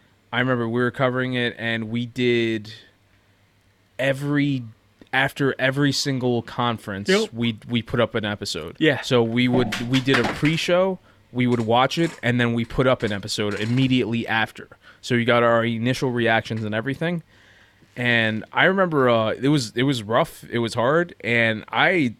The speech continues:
Speaker 1: loved it, to be honest with you, 'cause I was just like, "All right, you got our first takes on everything."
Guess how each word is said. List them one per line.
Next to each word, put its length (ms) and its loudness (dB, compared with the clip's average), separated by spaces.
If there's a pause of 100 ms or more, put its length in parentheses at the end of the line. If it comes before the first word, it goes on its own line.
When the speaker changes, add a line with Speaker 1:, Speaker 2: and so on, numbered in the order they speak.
Speaker 1:
loved 360 -2
it, 200 -8
to 80 -12
be 80 2
honest 260 0
with 80 -8
you, 220 -10
'cause 200 -4
I 60 0
was 220 -2
just 180 -8
like, 240 -4 (400)
"All 80 -2
right, 140 0
you 100 0
got 220 2
our 240 0
first 360 0
takes 520 0
on 240 -2
everything." 520 -2